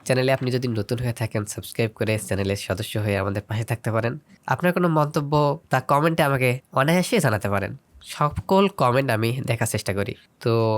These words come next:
দেখা হবে আপনাদের সামনে আগের ভিডিওতে। আর দেখতে পাচ্ছেন রাউটারটি রান হয়ে গেছে। এভাবে মূলত রাউটারটি রিপেয়ার কাজ আজকে কমপ্লিট হলো। দেখা হবে আপনাদের সামনে আগামী ভিডিওতে। সকলে ভালো থাকবেন। চ্যানেলে নতুন হলে আবারও বলছি সাবস্ক্রাইব করে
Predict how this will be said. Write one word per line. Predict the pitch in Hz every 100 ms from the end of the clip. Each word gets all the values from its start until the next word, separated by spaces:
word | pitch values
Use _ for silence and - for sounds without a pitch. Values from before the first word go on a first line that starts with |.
| 107 104
দেখা | 123 156
হবে | 180
আপনাদের | 180 156
সামনে | 147 147 131
আগের | 110 139 139
ভিডিওতে। | 127 110 113 - 269 _ -
আর | 107 104
দেখতে | 120 -
পাচ্ছেন | 117 - 247
রাউটারটি | 196 110 104 - 107 110 - - - - _ _
রান | 117 120 139
হয়ে | 151 139
গেছে। | 113 107 - 190 208 - _ _ _ _ _ _ - _
এভাবে | 139 139 139
মূলত | 208 180 117
রাউটারটি | 107 101 101 104
রিপেয়ার | 101 95 95 95 - _ -
কাজ | 101
আজকে | 110 - -
কমপ্লিট | - 98 95 95
হলো। | 101 - _ - - - - _ -
দেখা | 131 139
হবে | 180
আপনাদের | 165 156 151
সামনে | 156 139
আগামী | 135 165
ভিডিওতে। | 165 156 147 160 151 147
সকলে | 185 196
ভালো | 190
থাকবেন। | 175 156 151 147 147 - _ _ _ _
চ্যানেলে | 147 151 151
নতুন | 147 147
হলে | 147 139 131 135 -
আবারও | 110 139 147
বলছি | 139 - 135
সাবস্ক্রাইব | - 104 - 131 123
করে | - 120 120